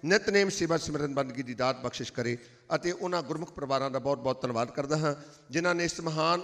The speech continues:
ਆਗਮਨ ਪੁਰਬ ਦੇ ਮੌਕੇ ਉੱਤੇ, ਅਵਤਾਰ ਦਿਹਾੜੇ ਦੇ ਮੌਕੇ ਉੱਤੇ ਗੁਰੂ ਕੇ ਲੰਗਰਾਂ ਦੀ ਸੇਵਾ ਕੀਤੀ ਹੈ।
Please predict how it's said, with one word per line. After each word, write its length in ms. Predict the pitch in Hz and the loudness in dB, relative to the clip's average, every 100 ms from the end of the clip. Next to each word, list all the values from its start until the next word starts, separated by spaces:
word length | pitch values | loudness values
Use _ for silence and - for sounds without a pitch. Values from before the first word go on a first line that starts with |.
| - | 2
ਆਗਮਨ 340 | 151 147 160 | 2 4 -2
ਪੁਰਬ 240 | 147 165 160 | -4 -6 -4
ਦੇ 100 | 139 | -4
ਮੌਕੇ 300 | 135 127 143 | -4 -2 -4
ਉੱਤੇ, 200 | 143 143 | -2 -4
ਅਵਤਾਰ 280 | 143 147 | 2 2
ਦਿਹਾੜੇ 300 | 151 160 127 | 2 -2 -4
ਦੇ 100 | 131 | -4
ਮੌਕੇ 280 | 131 127 135 | -4 -4 -4
ਉੱਤੇ 180 | 131 131 | -6 -4
ਗੁਰੂ 220 | 117 135 | -6 -6
ਕੇ 120 | 131 | -6
ਲੰਗਰਾਂ 320 | 135 131 123 143 | -4 -2 -2 -4
ਦੀ 100 | 131 | -4
ਸੇਵਾ 260 | - 117 | -4 -6
ਕੀਤੀ 360 | 117 120 127 120 | -6 -8 -4 -2
ਹੈ। 140 | 110 | -2